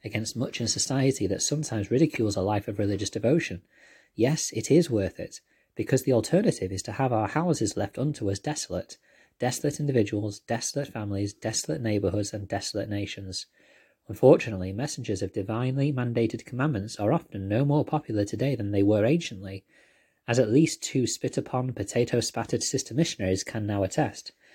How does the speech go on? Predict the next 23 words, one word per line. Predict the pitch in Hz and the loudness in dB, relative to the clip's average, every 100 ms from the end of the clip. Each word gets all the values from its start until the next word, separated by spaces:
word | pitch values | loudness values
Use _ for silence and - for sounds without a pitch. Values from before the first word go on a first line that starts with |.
| - _ | -20 _
Hate | - 147 - | 4 4 4
is | 98 101 | -4 -4
an | 104 | 0
ugly | 113 120 110 | 0 2 2
word, | 110 98 90 - | 2 2 0 0
yet | 113 113 - | -2 -2 0
there | 101 | 2
are | 98 | 4
those | 113 143 | 4 2
today | - 110 98 98 | -2 -2 0 0
who | 113 | 2
would | 104 101 | 2 0
say | - 135 117 | -2 -2 2
with | 98 - - | 0 -2 -16
the | |
corrupt | - 113 120 - 113 | -4 2 2 2 0
Ahab, | 127 95 87 - - - _ - | 0 0 -4 -6 -20 -20 _ -4
'I | 110 135 - | 0 0 2
hate | 135 - - | 2 2 -4
the | - | -2
prophet | 110 117 107 | -2 -2 -6
Ma-, | 98 - - | -6 -8 -12
Micaiah, | 120 107 - 123 117 98 | -6 -4 -4 -2 -2 -2